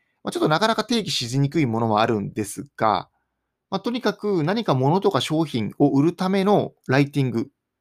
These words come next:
とここでは定義します。で、そのセールスライティングを学ぶ方法っていうのが結構僕は難しいなと思っていて、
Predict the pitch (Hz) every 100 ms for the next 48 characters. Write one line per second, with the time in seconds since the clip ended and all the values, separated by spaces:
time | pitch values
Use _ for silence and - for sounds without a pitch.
0 | _ _ _ _ _ - 214 - 170 147
1 | 101 - _ - 117 92 - 82 - -
2 | _ _ _ _ _ _ _ - 185 117
3 | - _ _ _ - 196 214 - 214 226
4 | - 233 208 160 104 95 98 110 117 127
5 | - 123 120 120 117 110 - _ - 120
6 | 117 98 113 - 131 _ 139 123 113 104
7 | 117 113 117 143 156 143 156 104 92 95
8 | 98 - - 87 - 92 90